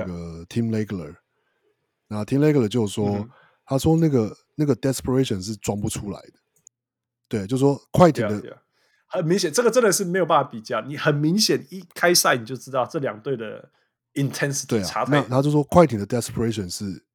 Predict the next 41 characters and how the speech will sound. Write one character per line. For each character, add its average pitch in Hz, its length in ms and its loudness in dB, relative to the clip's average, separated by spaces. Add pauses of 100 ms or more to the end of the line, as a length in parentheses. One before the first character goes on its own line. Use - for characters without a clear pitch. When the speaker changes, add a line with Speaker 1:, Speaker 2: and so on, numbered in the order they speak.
(140)
Speaker 1:
他， 113 100 -8 (120)
那 127 120 -6
是， 113 160 -8 (120)
那 123 80 -4
是， 110 160 -8
那 117 120 -6
是 113 200 -4
真 110 280 -2
的， 107 160 -4 (320)
真 120 220 -2
的 117 100 2
就 95 120 -6
是 98 180 -6 (140)
要 113 120 -2
被 104 140 -2
淘 87 260 -12
汰 98 260 -6
了， 80 100 -12
所 101 180 -8
以 95 40 -10
这 104 180 -4
场 85 200 -12
一 85 40 -16
定 95 160 -12
要 92 140 -10
拼 80 300 -12
这 80 80 -16
样。 - 80 -18 (640)
但 127 160 0
是 123 60 -2
太 147 160 2
阳 117 120 2
那 107 120 -2
边 107 160 -2
是， 104 260 -6 (340)
显 104 220 -2
然 98 160 -6
是， 107 300 -4
Speaker 2:
Yeah, - 180 -8
yeah, - 160 -16 (140)
yeah. - 60 -20